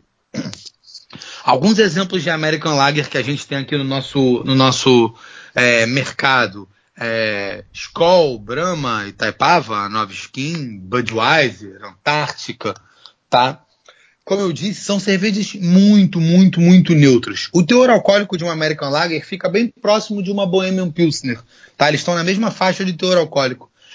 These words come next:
entre quatro e cinco, quatro ponto um, cinco ponto um. Porém, a maior diferença é o aroma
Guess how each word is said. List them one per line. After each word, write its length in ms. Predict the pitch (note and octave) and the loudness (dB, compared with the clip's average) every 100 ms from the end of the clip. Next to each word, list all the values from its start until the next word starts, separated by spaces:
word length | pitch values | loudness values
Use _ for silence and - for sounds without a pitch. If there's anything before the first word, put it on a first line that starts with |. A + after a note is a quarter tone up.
| - | -10
entre 240 | B2+ A#2+ B2+ | -8 -4 -4
quatro 600 | - C#3+ E3+ E3 D3+ A#2+ | 2 4 4 2 0 -8
e 40 | |
cinco, 600 | A2+ D3+ F3 F3 C#3+ - | -12 -12 -10 -10 -10 -10
quatro 280 | - C3 - | -6 -6 -6
ponto 320 | C3 C3 A#2+ | -10 -10 -8
um, 340 | A2 C#3+ D3 | -4 -2 -2
cinco 320 | A#2 - B2+ - | -2 -4 -6 0
ponto 340 | C3+ D3 D3 | 2 4 4
um. 200 | B2+ A2+ - _ - - - - | 2 0 -6 _ -18 -16 -20 -6
Porém, 320 | - E3+ G3+ | 2 4 4
a 60 | A3 | 2
maior 280 | F#3+ A#3+ C4+ | 4 4 2
diferença 960 | A#3 - F3 D3+ F#3 A3 - - C#3+ - _ _ - | 0 -2 0 0 0 -4 -8 -12 -14 -18 _ _ -2
é 320 | E3 F3 - _ | 2 2 -2 _
o 160 | F#3+ A3+ | -4 -2
aroma 640 | G#3 F3 G#3 A#3+ C4 | 0 0 0 -2 -4